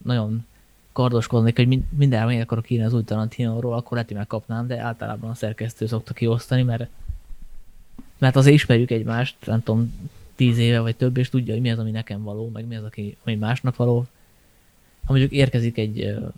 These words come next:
nem tudom, egy, ö, ö, női rendezőnek a női témájú filmje, akkor általában azért keresnek egy női szerzőt, mert az így úgy, úgy illik, vagy nem tudom.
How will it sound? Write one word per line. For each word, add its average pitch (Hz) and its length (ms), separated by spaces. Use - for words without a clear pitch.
nem 110 140
tudom, 107 220
egy, 104 160
ö, 104 260
ö, 110 280
női 120 260
rendezőnek 113 560
a 107 360
női 123 240
témájú 107 480
filmje, 117 460
akkor 123 400
általában 104 440
azért 110 160
keresnek 107 340
egy 110 80
női 104 200
szerzőt, 110 480
mert 113 120
az 110 120
így 110 260
úgy, 117 240
úgy 120 200
illik, 107 300
vagy 92 100
nem 110 180
tudom. 113 260